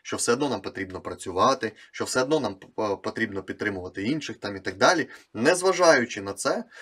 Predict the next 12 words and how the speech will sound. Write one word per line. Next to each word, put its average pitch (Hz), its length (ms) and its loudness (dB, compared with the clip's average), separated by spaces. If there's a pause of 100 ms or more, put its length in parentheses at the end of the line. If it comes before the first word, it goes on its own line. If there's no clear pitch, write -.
(320)
<coughs> 240 540 8
все, 104 380 2 (400)
як 143 380 2
ми 107 100 -2
використаємо 107 720 -2
той 113 260 0
ресурс, 190 500 -4 (140)
який 120 300 -2
нам 147 160 -6
передали 131 460 -2
наші 147 240 -6
предки, - 460 -12